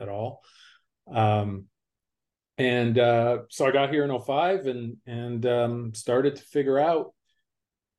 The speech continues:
you know, some of the, the mechanisms of corn and soybean pest management, what the key pests were, and how, most of all,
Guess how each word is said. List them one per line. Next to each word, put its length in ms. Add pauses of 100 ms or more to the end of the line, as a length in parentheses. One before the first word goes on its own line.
(360)
you 120
know, 240
some 320
of 80
the, 280 (680)
the 100
mechanisms 800
of 120
corn 300
and 100
soybean 540
pest 240
management, 500
what 140
the 80
key 260
pests 460
were, 280
and 180
how, 260
most 320
of 100
all, 420